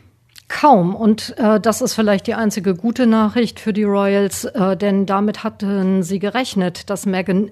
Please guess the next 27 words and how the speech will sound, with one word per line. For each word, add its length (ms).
Namen 500
nennen 340
würde. 320
Das 240
hat 160
sie, 200
wir 80
haben 100
es 100
gehört, 280
selbst 340
beim 200
Rassismus-Thema 840
nicht 240
getan. 340
Und 120
sie 60
hat 140
namentlich 440
sogar 200
die 140
Queen 340
und 140
ihre 160
Schwägerin 500
Kate 320
gelobt. 540